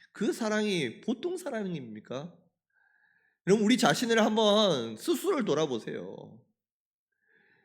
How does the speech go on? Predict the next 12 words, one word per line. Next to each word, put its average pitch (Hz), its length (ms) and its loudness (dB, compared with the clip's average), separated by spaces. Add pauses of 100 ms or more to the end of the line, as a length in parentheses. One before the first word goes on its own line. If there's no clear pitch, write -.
(220)
이 277 320 12
나를 247 480 8
사랑해 254 400 2
주시는데, 113 1120 -2 (200)
이런 427 320 6
나로 233 640 8
아직 165 380 2
여-, 185 160 6
여전히 269 640 10
사랑한다라고 180 1080 0 (240)
품에 403 260 -4
안아주시는데 139 1300 -2